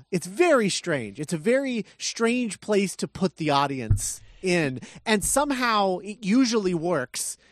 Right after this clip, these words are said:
I don't know that it, I think, but I think that, that they need to, like,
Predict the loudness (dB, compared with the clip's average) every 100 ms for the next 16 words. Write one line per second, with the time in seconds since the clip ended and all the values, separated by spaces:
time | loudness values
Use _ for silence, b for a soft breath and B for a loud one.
0 | _ _ _ _ -2 2 2 2 2 4
1 | 4 4 4 2 2 0 0 -6 -4 0
2 | 2 2 0 -2 -2 0 -2 -2 -2 0
3 | 0 0 2 2 0 -4